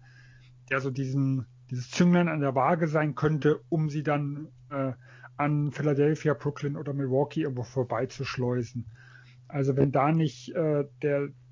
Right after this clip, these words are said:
A, die, A, er konstanter spielen kann, also auch dann mehr Minuten irgendwo abreißen kann, der Wurf wieder ein bisschen besser fällt,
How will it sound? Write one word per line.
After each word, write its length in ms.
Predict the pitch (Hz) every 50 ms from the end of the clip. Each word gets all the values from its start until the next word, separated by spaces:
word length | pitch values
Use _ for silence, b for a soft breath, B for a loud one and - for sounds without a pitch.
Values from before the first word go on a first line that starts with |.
| - - - - - - - - - -
A, 180 | - 160 160 160
die, 280 | - - 180 - - -
A, 280 | - 151 160 165 - - - - -
er 120 | - 170 -
konstanter 680 | - - 151 143 - - 151 165 170 165 170 160 156
spielen 360 | - - - 165 165 165 160
kann, 140 | 127 143 147
also 180 | 139 127 131 -
auch 220 | - 165 151 -
dann 360 | - 165 147 147 147 147 160
mehr 160 | 156 156 156 160
Minuten 440 | 165 160 156 170 175 160 - 165
irgendwo 220 | 165 160 151 147 151
abreißen 600 | 147 143 139 - - 143 139 143 131 131 - 135
kann, 320 | - 131 135 143 139 123 -
der 200 | 147 143 123 127
Wurf 300 | 156 170 156 - - -
wieder 140 | 156 156
ein 100 | 151 143
bisschen 280 | 135 151 - - 143 135
besser 280 | 151 151 - - 156 131
fällt, 320 | - - 139 143 139 139